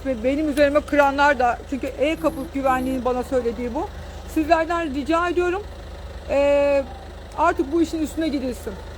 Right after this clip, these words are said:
Ben şimdi emniyete gidiyorum. Bu adamlar da bu, e, E kapısından çıkıp giderlerse başkasını arabaya bindirecekler. Diyeceklerdi ki, "Bunlar polis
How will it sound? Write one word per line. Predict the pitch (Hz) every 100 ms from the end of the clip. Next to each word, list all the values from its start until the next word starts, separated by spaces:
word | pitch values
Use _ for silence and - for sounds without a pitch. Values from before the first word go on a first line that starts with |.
| -
Ben | 339 330
şimdi | 320 302
emniyete | 294 311 311 349
gidiyorum. | 285 277 320 359 - - - -
Bu | 370
adamlar | 370 370 330 302 302 285
da | 330 392 320
bu, | 381 -
e, | 285 285 285 277 -
E | 339
kapısından | - 294 262 269 277 269
çıkıp | - 339 349
giderlerse | 330 320 311 330 330 330 311 403 - - -
başkasını | 359 359 370 - 339
arabaya | 294 269 277 226
bindirecekler. | 269 247 269 277 294 339 311
Diyeceklerdi | 302 320 339 311 302
ki, | 339
"Bunlar | 302 302 302
polis | 294 269